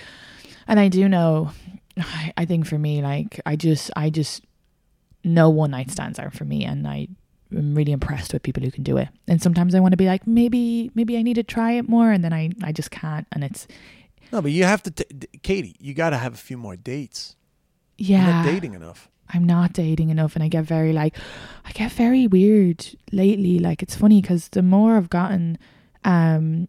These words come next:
Speaker 1: open with all the sex stuff that we talk about and stuff, the, the less dates have <laughs> been happening. So, um, but I'm just so busy and I get tired, and then I, I don't like online dating 'cause I feel like they're a waste of my time. So, yeah, we'll see, we'll see.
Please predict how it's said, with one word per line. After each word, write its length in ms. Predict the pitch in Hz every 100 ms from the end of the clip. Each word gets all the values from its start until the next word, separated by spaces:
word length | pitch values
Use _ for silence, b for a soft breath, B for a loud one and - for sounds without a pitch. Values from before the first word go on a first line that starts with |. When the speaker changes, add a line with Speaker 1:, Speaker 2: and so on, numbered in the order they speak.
| _ _
Speaker 1:
open 320 | 180 180 190
with 100 | 180
all 120 | 170
the 80 | 165
sex 320 | - 170 -
stuff 260 | - 220 202
that 140 | - 180
we 80 |
talk 260 | 170 170 170
about 220 | 202 214
and 100 | 220
stuff, 280 | - 240 233 b b b b b _
the, 340 | - 180 170 160 190
the 140 | 175
less 280 | 180 190 -
dates 300 | 175 208 -
have 120 | 180
<laughs> 480 | 214 - - 170 -
been 140 | 202
happening. 600 | 175 180 - 180 175 180 165
So, 360 | - 185 175 165 B B B B B -
um, 480 | 175 170 165 165 170 -
but 100 | 185
I'm 60 |
just 160 | 202 -
so 140 | 226
busy 400 | 170 165 202 190
and 80 | 156
I 40 |
get 140 | 156 180
tired, 480 | - 156 175 190 165
and 100 | 160
then 60 |
I, 160 | 170 175 -
I 60 |
don't 180 | 170 196
like 300 | 185 175 -
online 360 | 196 160 190 175
dating 280 | - 185 170
'cause 140 | -
I 40 | 165
feel 120 | -
like 140 | 156
they're 100 | 165
a 40 | 156
waste 240 | 156 151
of 40 | 165
my 60 |
time. 320 | 151 156 160 156 b b b b
So, 520 | - 156 156 156 151 - b b b b b -
yeah, 440 | 415 480 466 302
we'll 120 | 269
see, 280 | 311 - 156
we'll 100 | 185
see. 300 | 202 190 -